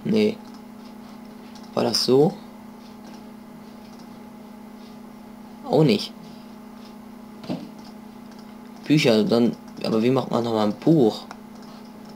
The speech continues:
So. Auch nicht. Nee, das wäre das gleiche.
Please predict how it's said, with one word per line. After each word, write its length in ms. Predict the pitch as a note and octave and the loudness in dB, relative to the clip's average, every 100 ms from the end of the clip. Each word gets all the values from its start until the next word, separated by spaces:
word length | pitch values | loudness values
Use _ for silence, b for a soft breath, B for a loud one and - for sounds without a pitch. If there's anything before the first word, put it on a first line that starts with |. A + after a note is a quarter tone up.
| - - - - - - - - - - - - - - - - - - - - - - - - - - - - - - - - - - - - - - - - - - | -18 -18 -18 -18 -18 -18 -18 -18 -18 -18 -18 -18 -18 -18 -18 -20 -18 -18 -18 -16 -16 -16 -18 -18 -18 -18 -18 -18 -18 -18 -18 -18 -18 -18 -18 -18 -18 -18 -18 -18 -14 -4
So. 380 | - A#2 C#3+ - - - - - - - - - - - - - - - - | 2 4 4 2 -8 -18 -18 -18 -18 -18 -18 -18 -18 -18 -18 -18 -18 -8 0
Auch 260 | - - | 0 2
nicht. 340 | C#3+ E3+ - - - - - - - - - - - - - - - - - | 2 2 2 -6 -14 -18 -18 -18 -18 -18 -18 -18 -18 -18 -18 -18 -18 -18 -10
Nee, 120 | - F#3 | -4 -2
das 300 | - - - | -2 -2 4
wäre 180 | A2+ | 4
das 140 | G#2+ - | 4 2
gleiche. 360 | A2 A2 A#2+ | 2 2 -2